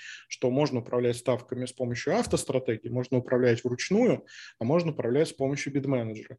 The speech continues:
Если вот у вас такая ситуация, вам лучше подходит автостратегия. Если у вас такая-то ситуация, вам лучше подойдет бидменеджер от Еламы. То есть нужно просто очень аккуратно, а, вплетать туда рекламу своего продукта, но именно как решение какой-то проблемы.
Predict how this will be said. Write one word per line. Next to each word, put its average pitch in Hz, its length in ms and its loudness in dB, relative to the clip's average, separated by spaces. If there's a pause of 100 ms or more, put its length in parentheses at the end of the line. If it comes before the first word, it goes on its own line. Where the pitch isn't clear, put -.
Если 127 240 -2
вот 127 200 2
у - 20 2
вас 127 160 4
такая 147 320 2
ситуация, 123 560 -4
вам 123 160 -2
лучше 127 180 -6
подходит 127 400 -2
автостратегия. 135 880 0 (400)
Если 131 240 2
у 123 40 4
вас 127 140 4
такая-то 127 380 2
ситуация, 170 460 0
вам 120 140 -2
лучше 190 200 -4
подойдет 123 380 0
бидменеджер 123 500 0
от 120 160 -4
Еламы. 120 380 -2 (720)
То 139 60 0
есть 123 140 -2
нужно 156 240 0
просто 147 320 0
очень 123 220 -4
аккуратно, 135 680 0 (140)
а, 127 640 -4
вплетать 139 500 6
туда 123 220 6
рекламу 131 360 6
своего 123 360 2
продукта, 151 640 -2 (160)
но 143 480 0
именно 160 300 2
как 117 220 -8
решение 151 360 2
какой-то 127 380 -4
проблемы. 120 480 -2